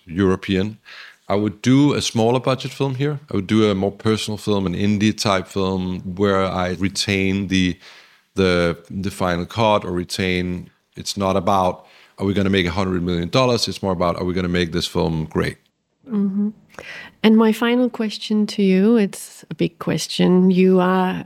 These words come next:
Speaker 2: a young man still. You're in your fifties. That is very young.
Speaker 1: Fifty-one, yeah.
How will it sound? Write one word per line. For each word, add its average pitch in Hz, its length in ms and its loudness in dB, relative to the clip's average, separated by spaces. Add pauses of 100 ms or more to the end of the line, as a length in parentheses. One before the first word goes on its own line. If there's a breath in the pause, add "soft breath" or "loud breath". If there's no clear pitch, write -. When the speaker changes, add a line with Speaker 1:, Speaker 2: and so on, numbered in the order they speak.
Speaker 2:
a 214 60 0
young 185 320 2
man 185 300 0
still. 240 480 0 (640 loud breath)
You're 196 160 6
in 226 160 6
your 254 120 4
fifties. 185 580 2
That 185 240 2
is 208 220 2
very 175 300 0
young. 170 420 0
Speaker 1:
Fifty-one, 107 520 2
yeah. - 300 0